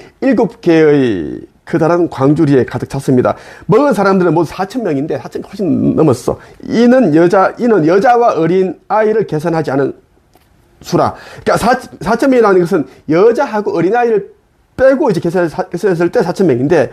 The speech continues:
<gasps> 그게 오천 명 가까운 사람들이 있었다고 보면 돼. 그거. 그러니까 이만큼 예수는 인기가 많았다라는 거야. 인기가 많-, 많으니까 이제 이 유대인들은 특히 율법학자라든지 이제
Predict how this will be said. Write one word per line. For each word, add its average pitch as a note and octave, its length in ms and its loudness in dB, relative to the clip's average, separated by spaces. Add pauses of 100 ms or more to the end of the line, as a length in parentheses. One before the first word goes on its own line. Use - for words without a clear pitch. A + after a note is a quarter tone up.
<gasps> F#3 1040 -10
그게 - 140 2
오천 B3+ 480 0
명 B3 100 0
가까운 D#3 280 -2
사람들이 C3+ 300 0
있었다고 A#2 280 -6
보면 A#2 260 0
돼. G#2 460 -2 (440)
그거. C#3+ 360 0 (200)
그러니까 - 220 0
이만큼 B3 360 0
예수는 F#3+ 320 -2
인기가 A3+ 260 -4
많았다라는 C3 420 -4
거야. - 140 -6
인기가 C#4 320 0
많-, E3 240 0
많으니까 F#3+ 480 2
이제 C#3+ 220 0
이 D#3+ 300 -2
유대인들은 D#3+ 580 2
특히 D3+ 200 -4
율법학자라든지 D3+ 760 -2
이제 B2 260 0